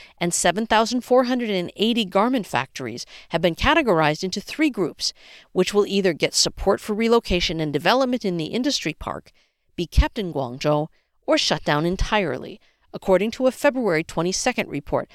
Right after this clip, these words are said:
by Nanfang Daily. Reluctant merchants. Despite cheaper rent, more space, favorable government policies, and newer infrastructure, many merchants and workshop owners are reluctant to move.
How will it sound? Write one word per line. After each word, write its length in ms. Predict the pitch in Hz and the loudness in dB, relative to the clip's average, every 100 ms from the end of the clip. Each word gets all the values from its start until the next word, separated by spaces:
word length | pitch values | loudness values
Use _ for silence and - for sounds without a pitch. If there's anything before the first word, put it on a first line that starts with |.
| - | -8
by 120 | - | -2
Nanfang 560 | 170 151 113 - 143 156 | -2 -2 -6 -2 -2 0
Daily. 360 | 160 180 - - _ _ _ _ _ _ _ _ _ _ _ _ _ _ _ _ _ _ _ | -2 -2 -6 -14 _ _ _ _ _ _ _ _ _ _ _ _ _ _ _ _ _ _ _
Reluctant 600 | 175 185 170 196 - 262 | 2 4 4 0 -4 -6
merchants. 640 | 190 208 - - - - - _ _ _ _ _ _ _ _ _ _ _ _ - | -4 -4 -6 -14 -14 -14 -16 _ _ _ _ _ _ _ _ _ _ _ _ 0
Despite 400 | 202 - 349 359 | 2 4 2 2
cheaper 360 | - 254 277 | 0 0 2
rent, 300 | 269 160 151 - | 2 2 0 -2
more 220 | 190 262 | 2 4
space, 560 | - - - - - - _ | 2 -2 -4 -4 -6 -8 _
favorable 560 | - 190 185 220 220 | 2 2 4 2 2
government 420 | 220 226 233 240 233 | 2 2 2 0 -2
policies, 560 | 277 302 294 - 147 | 0 2 2 0 -4
and 240 | - 175 180 | -2 -2 2
newer 300 | 208 302 339 | 2 4 2
infrastructure, 800 | - 294 247 - 135 - - 127 - _ _ _ _ | 0 -2 0 0 -2 -4 -6 -6 -10 _ _ _ _
many 280 | 170 220 277 | 2 4 4
merchants 420 | 277 302 294 - | 4 2 0 0
and 140 | 226 | 2
workshop 360 | 233 269 196 160 | 2 2 0 0
owners 320 | 147 151 151 - | 0 -2 -4 -4
are 140 | 175 | -2
reluctant 580 | 180 190 214 - - 160 | -2 -2 -2 -2 -6 -8
to 240 | - - | -10 -6
move. 420 | 180 180 - - | -2 -2 -4 -10